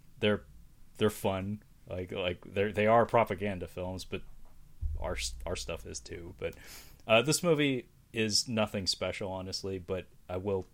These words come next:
commend the cinematography and the editing. It does have a relentless energy to it that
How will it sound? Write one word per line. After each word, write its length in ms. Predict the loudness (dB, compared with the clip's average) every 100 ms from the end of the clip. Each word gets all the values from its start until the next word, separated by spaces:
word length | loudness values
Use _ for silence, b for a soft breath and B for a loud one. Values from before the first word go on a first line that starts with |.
| -10
commend 440 | -6 -4 -4 -4
the 80 | -6
cinematography 840 | -4 -4 -6 -6 -6 -6 -8 -8 -8
and 80 |
the 120 | -6 -6
editing. 480 | -6 -6 -8 -8
It 160 | -8 -4
does 180 | -4 -2
have 160 | -4
a 160 | -6 -8 b b b b -4
relentless 800 | -2 -2 -4 -4 -2 -2 -2 -4
energy 380 | -6 -4 -6 -6
to 220 | -2 -2
it 140 | -2 -6 -12
that 180 | -8 -6